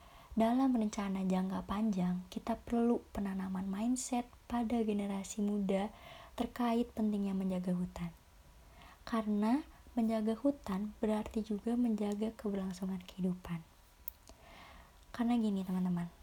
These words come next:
ada beberapa banyak flora dan fauna yang menggantungkan hutan sebagai habitatnya, dan banyak juga orang yang menggantungkan hutan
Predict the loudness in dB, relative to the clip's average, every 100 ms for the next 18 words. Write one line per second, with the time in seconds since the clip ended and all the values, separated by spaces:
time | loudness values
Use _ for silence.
0 | -18 -6 -2 0 0 0 0 0 -2 0
1 | 0 0 -2 -4 -6 -4 -2 -2 -2 -2
2 | -2 -4 -4 -2 0 0 0 0 0 2
3 | 2 0 0 0 -2 -2 -4 -4 -4 -2
4 | -2 -2 0 0 0 -4 -2 2 4 2
5 | 0 -8 -18 -16 -10 0 2 2 -2 -6
6 | -12 -18 -20 -20 -4 -2 0 0 -4 -4
7 | -2 0 -2 -2 -2 -2 0 2 2 2
8 | 0 -2 -2 -2 -2 -4 -2 0 2